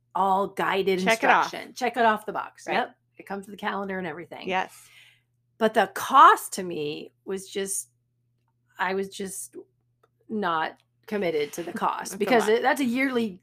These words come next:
Speaker 1: thing.
Speaker 2: Right.
Speaker 1: Like, you're not, you buy it one,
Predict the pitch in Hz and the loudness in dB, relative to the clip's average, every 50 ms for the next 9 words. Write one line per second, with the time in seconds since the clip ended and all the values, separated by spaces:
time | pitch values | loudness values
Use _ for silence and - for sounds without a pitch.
0 | _ _ - 247 247 208 - - - - - _ - 190 160 - - 185 175 - | _ _ -2 0 0 0 -2 -6 -16 -20 -20 _ -10 -8 -8 -6 -4 -4 -4 -4
1 | - _ - 190 185 190 196 190 - - _ - - - - 208 202 190 180 175 | -4 _ -12 -10 -8 -6 -6 -6 -8 -10 _ -20 -20 -14 -10 -10 -8 -4 -4 -2
2 | 180 175 170 180 - - _ _ - - 170 170 - _ - 180 180 170 165 175 | -2 -4 -4 -8 -12 -16 _ _ -14 -12 -12 -12 -12 _ -10 -8 -8 -6 -6 -8
3 | 175 190 | -12 -14